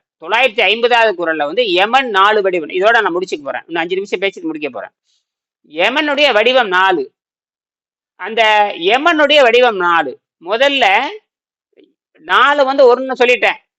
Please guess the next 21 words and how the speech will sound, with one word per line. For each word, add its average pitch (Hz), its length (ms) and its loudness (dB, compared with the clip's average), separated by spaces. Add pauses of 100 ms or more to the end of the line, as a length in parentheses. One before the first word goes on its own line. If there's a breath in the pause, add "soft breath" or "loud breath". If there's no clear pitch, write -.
மருத்துவர், 254 600 2
நான் 160 200 -4
மருத்துவர்னா 240 680 0 (320)
அலோபதி 269 540 0
கிடையாது, 208 460 0
மருந்து 269 500 0
கொடுக்குற 240 360 0
அத்தனை 240 360 0
பேரும் 254 240 2
மருத்துவர் 202 460 0
தான். 143 200 -2 (1400)
இப்ப 208 160 -20
நீ 175 100 -12
இனியன் 294 400 2
யாரு? 269 280 4 (100)
இனியன் 269 280 2
கிட்ட 262 180 2
ஒண்ணுமே 208 360 0 (120)
இல்ல. 160 180 2 (100)
இனியன் 226 380 -2
கிட்ட - 220 -6